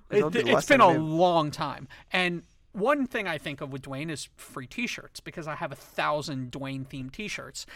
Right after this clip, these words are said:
Speaker 2: And I think at the time the T-shirt was "We Want Wade." It was, it was one of the times when he was gonna be, uh, eligible to leave via free agency, so everybody was wearing the "We Want Wade" shirts. So I'm, I'm alone in a gym, and I'm wearing a "We Want Wade" shirt.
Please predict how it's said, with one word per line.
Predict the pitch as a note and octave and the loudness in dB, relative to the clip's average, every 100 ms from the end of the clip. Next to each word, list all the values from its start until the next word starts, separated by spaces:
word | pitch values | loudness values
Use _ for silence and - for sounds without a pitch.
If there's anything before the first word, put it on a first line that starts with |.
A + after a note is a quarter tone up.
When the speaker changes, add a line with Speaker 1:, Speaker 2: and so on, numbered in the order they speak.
| - D#3 | -12 -2
Speaker 2:
And | F#3 | -2
I | |
think | - F4+ D4 | -2 -6 -4
at | |
the | - | -6
time | - - A3+ A#3+ | -6 -2 -2 -2
the | F#3 | -8
T-shirt | - G3 G3 E3 | -8 -6 -4 -2
was | D3+ C#3 | -4 -4
"We | D3 F3+ | -2 0
Want | D#3+ D3+ C3+ | 2 2 0
Wade." | C3+ B2+ B2 - _ - - | -6 -6 -10 -20 _ -14 -2
It | |
was, | F#3 E3 - | 0 0 -2
it | |
was | G3+ D#3+ | 0 0
one | F3+ A3 | 2 2
of | A3 | 2
the | |
times | - F#3+ F#3+ | 0 -2 -2
when | F3+ | -4
he | E3 | -4
was | E3+ D3 | -4 -4
gonna | E3 | -6
be, | C#3+ D#3+ D#3 D3+ D3 - - _ _ | -4 -4 -2 -4 -6 -12 -20 _ _
uh, | - C#3+ C3 | -2 -2 0
eligible | F3+ F3+ E3+ E3+ | 2 2 0 -6
to | D#3+ | -4
leave | G3 D#3+ | -4 -2
via | E3 | -4
free | D#3 E3 F#3 | -4 -4 -2
agency, | G#3+ G#3+ - F#3+ | -2 -6 -6 -6
so | F3 F3 | -4 -2
everybody | F3+ F3 E3 | 0 -2 -4
was | D3+ | -4
wearing | D#3 D3+ | -4 -4
the | C#3 | -4
"We | D#3 | -2
Want | D3 C#3 | 0 -2
Wade" | C3+ C3 B2 | -4 -8 -8
shirts. | - - - - - - | -12 -10 -12 -14 -20 -6
So | G#3 | -4
I'm, | E3+ E3 G3+ | -2 0 2
I'm | G3 | 4
alone | E3 F3+ B3+ C#4+ | 2 2 2 0
in | C4 | -4
a | E3+ | -4
gym, | F3+ F3 | -4 -4
and | D#3 | -4
I'm | D3 | -2
wearing | E3+ E3 | 0 0
a | |
"We | D3 | -2
Want | D#3 D#3 G3 | -2 -2 -2
Wade" | B3 G#3 | -2 -2
shirt. | - B2+ C3 | -4 -6 -8